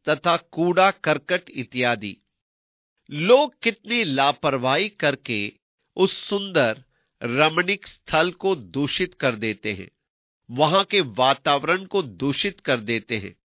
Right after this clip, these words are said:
जिसके कारण हम बीमार हो सकते हैं। ये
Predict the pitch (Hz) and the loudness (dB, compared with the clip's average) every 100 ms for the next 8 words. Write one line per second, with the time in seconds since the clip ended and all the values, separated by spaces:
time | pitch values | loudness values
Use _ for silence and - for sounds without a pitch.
0 | _ _ - 117 151 - 165 147 - 127 | _ _ -8 -4 -4 -2 -4 -2 0 2
1 | 135 165 120 - _ _ _ - 151 123 | 2 0 -2 -16 _ _ _ -2 -2 -4
2 | 92 120 110 120 165 180 185 - 143 - | -6 -4 -2 2 2 0 -6 -8 -10 -10
3 | - 117 95 - _ _ _ _ _ _ | -6 -6 -6 -18 _ _ _ _ _ _
4 | - 135 202 | -10 2 2